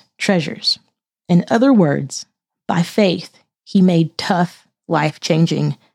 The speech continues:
decisions. By faith, he chose unity with God's people, the church.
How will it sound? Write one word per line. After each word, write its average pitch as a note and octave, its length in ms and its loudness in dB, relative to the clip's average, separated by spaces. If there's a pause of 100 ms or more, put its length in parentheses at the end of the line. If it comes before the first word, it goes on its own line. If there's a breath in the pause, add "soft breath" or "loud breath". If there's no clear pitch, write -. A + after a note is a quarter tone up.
(100)
decisions. E3 720 -2 (800 soft breath)
By F#3 160 0
faith, F#3+ 440 0
he F#3 180 0
chose E3+ 540 0
unity F3+ 840 2 (220)
with E3 200 -4
God's D3+ 320 -6
people, - 640 -4 (480)
the E3 80 -2
church. - 600 -6